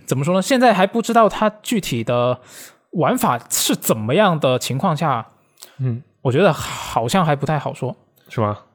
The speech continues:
Speaker 1: 是。你觉得你做成，它做成一个漫威版本的幽浮，
Speaker 2: 嗯。
Speaker 1: 会好玩吗？
Speaker 2: 这玩意儿，说实话啊，
Speaker 1: 嗯。
Speaker 2: 我觉得像是只要跟漫威扯上关系，
Speaker 1: 嗯。
Speaker 2: 它基本上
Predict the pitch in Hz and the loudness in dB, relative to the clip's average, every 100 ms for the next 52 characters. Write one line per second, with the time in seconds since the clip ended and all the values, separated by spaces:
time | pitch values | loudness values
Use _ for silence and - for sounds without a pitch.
0 | _ - 120 131 143 220 277 214 - 202 | _ -6 -4 -2 2 4 4 2 -4 -2
1 | 147 233 208 190 196 - - 220 214 180 | 2 2 4 0 -2 -6 -2 0 2 2
2 | 175 185 165 156 214 190 170 185 185 127 | 4 6 4 4 2 4 6 4 4 0
3 | 160 110 113 117 156 156 123 113 - _ | 0 0 -2 0 0 0 -2 -6 -6 _
4 | 156 160 156 - 170 127 107 113 127 - | -2 -2 -4 -2 0 0 -2 -2 -6 -12
5 | _ _ _ _ _ _ _ _ - 156 | _ _ _ _ _ _ _ _ -4 -2
6 | 104 120 113 107 - 151 123 135 131 - | -2 -4 -6 -10 -4 -2 -2 -4 -8 -14
7 | - 143 123 113 143 - 151 147 - 127 | -4 0 2 0 0 -2 -2 -2 2 2
8 | 165 175 185 127 156 110 107 104 123 127 | 2 0 0 -2 -4 -6 -6 -4 -4 -4
9 | 110 - _ 123 117 - - - - - | -8 -14 _ -6 -4 -6 -12 -20 -20 -20
10 | - _ - 143 - 160 123 101 107 107 | -20 _ -2 -2 0 -2 -2 -4 -4 -4
11 | 127 | -8